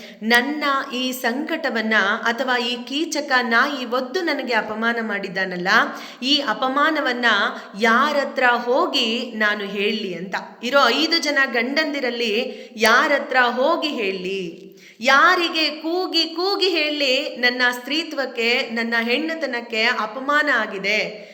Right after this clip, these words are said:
ಕೀಚಕ ಕಾಲಿನಿಂದ ಒದ್ದು ನನಗೆ ಅಪಮಾನ ಮಾಡಿದ್ದಾನೆ ಅಂತ ಹೇಳಿ ಯಾರತ್ರ ಹೋಗಿ ನಾನು ಕೂಗಿ ಹೇಳಲಿ? ಯಾರನ್ನ ಬೇಡ್ಕೊಳ್ಳಿ? ಅಯ್ಯೋ, ಯಾರತ್ರ ಹೋಗಿ ನನ್ನನ್ನ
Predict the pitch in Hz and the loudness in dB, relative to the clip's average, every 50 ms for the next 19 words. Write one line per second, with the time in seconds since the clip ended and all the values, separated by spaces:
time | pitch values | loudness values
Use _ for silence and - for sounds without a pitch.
0 | - - - 302 320 349 339 - 339 311 - 294 285 277 277 254 262 277 302 311 | -12 -6 -2 0 0 0 0 -2 -4 -2 2 4 4 4 4 2 4 4 4 4
1 | 311 302 294 285 277 277 269 262 262 254 262 285 269 277 - 370 330 311 285 277 | 2 0 -4 -4 -4 0 0 0 0 2 0 -2 -2 -2 -2 -2 -2 -2 -4 -4
2 | 254 254 240 226 220 233 247 254 262 294 320 320 311 277 262 247 240 233 226 - | -2 -2 0 0 -2 -2 -4 -2 0 0 0 0 0 -2 -2 -2 -2 -4 -4 -4
3 | 220 220 214 214 208 202 208 208 202 190 196 190 196 185 214 233 254 269 262 - | -4 -4 -4 -6 -6 -8 -8 -10 -10 -8 -8 -6 -4 -4 -2 -2 -2 -4 -6 -8
4 | - - - - 202 233 233 233 254 294 294 277 269 262 - 247 233 226 220 226 | -14 -16 -14 -4 0 2 2 4 4 2 0 -2 -4 -4 -2 0 0 0 0 -2
5 | 226 240 285 - 277 262 254 233 220 214 208 208 208 208 - 226 247 277 269 233 | -2 -2 -2 -2 -4 -6 -6 -4 -4 -4 -4 -6 -8 -8 -10 -10 -8 -8 -6 -6
6 | 247 233 208 202 185 147 180 185 202 208 190 175 160 - - - - - - - | -6 -6 -4 -6 -6 -6 -6 -8 -6 -6 -6 -6 -8 -10 -14 -18 -20 -20 -20 -20
7 | - - - 208 254 247 240 247 269 302 330 339 330 320 311 320 311 311 311 294 | -20 -14 -6 -4 -2 -2 0 0 2 2 2 2 2 0 0 2 2 2 2 2
8 | 247 277 269 269 277 294 277 277 254 240 233 226 226 240 247 247 220 190 190 202 | 0 -2 -2 -2 -2 -4 -4 -4 -2 -2 -2 -2 -4 -2 -2 -2 -2 -2 -4 -6
9 | 208 202 220 233 254 285 294 277 214 185 180 - - - 214 208 214 240 277 302 | -8 -8 -6 -4 -2 -2 -2 -2 -2 -4 -6 -10 -10 -4 -2 0 0 0 0 0
10 | 285 - - - 262 254 247 247 226 240 269 320 311 - 285 254 247 269 294 277 | 0 -2 -4 -2 0 0 0 0 0 0 0 -2 -2 -2 -2 -2 -2 -2 -2 -4
11 | 254 240 233 240 240 240 | -4 -4 -4 -4 -2 0